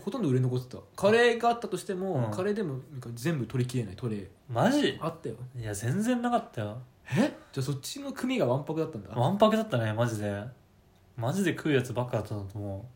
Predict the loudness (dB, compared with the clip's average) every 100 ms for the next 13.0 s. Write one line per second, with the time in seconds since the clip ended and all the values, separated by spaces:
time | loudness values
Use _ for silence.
0 | _ _ _ _ -14 -8 -2 0 0 0
1 | -2 -2 -2 -4 -4 -2 -2 0 -2 -2
2 | -2 -4 -8 -8 -10 -12 -16 -20 _ _
3 | _ _ -8 -6 -2 0 0 -2 0 0
4 | 0 -2 -4 -8 -10 -10 -6 -6 -4 -6
5 | -6 -8 -10 -12 -8 -8 -2 0 0 0
6 | 0 0 -4 -6 -8 -8 -10 -4 -2 -2
7 | -6 -12 -20 -8 -4 -2 -2 -2 -2 -2
8 | -2 -2 -4 -2 -2 -4 -6 0 2 2
9 | 2 0 0 0 2 0 0 -2 2 2
10 | 2 -2 -4 -6 -8 -8 -8 -6 -6 -2
11 | 0 0 0 0 2 2 2 -2 -2 -2
12 | 2 2 2 -2 -6 -8 -8 -8 -10 -12